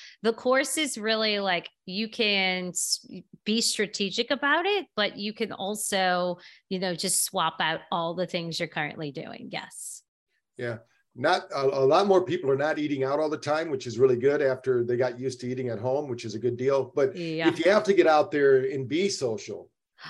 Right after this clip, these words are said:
Speaker 2: what do
Speaker 1: Yep.
Speaker 2: you recommend there? Because I know that a lot of people, they don't plan on what they're gonna do, and then they get there and they say, "Well, they have a built-in excuse because they <laughs> didn't plan." So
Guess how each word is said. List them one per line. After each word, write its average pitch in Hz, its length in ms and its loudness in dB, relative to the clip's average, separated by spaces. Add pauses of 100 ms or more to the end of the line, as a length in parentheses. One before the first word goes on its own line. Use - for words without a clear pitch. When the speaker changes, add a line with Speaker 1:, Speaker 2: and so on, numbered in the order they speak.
(140)
Speaker 2:
what 139 120 6
do 185 60 6
Speaker 1:
Yep. 214 100 8
Speaker 2:
you 180 60 10
recommend 151 480 4
there? 147 200 4
Because 120 320 0
I 143 80 6
know 160 140 4
that 156 60 6
a - 20 4
lot 147 180 6
of 151 100 -2
people, 135 500 2 (240)
they 143 100 0
don't 165 280 4
plan 170 380 0
on 131 500 -4
what 143 160 2
they're 147 120 4
gonna 135 180 4
do, 147 220 4
and 139 80 2
then 135 100 4
they 127 100 2
get 156 220 0
there 131 260 4
and 123 140 -4
they 127 100 -4
say, 123 200 -2
"Well, 139 400 2
they 139 80 2
have 139 200 4
a 131 60 -2
built-in 139 400 -2
excuse 135 480 -4
because 117 400 -4
they 127 120 4
<laughs> 131 60 0
didn't 123 200 -4 (180)
plan." 135 420 -2 (280)
So 135 300 2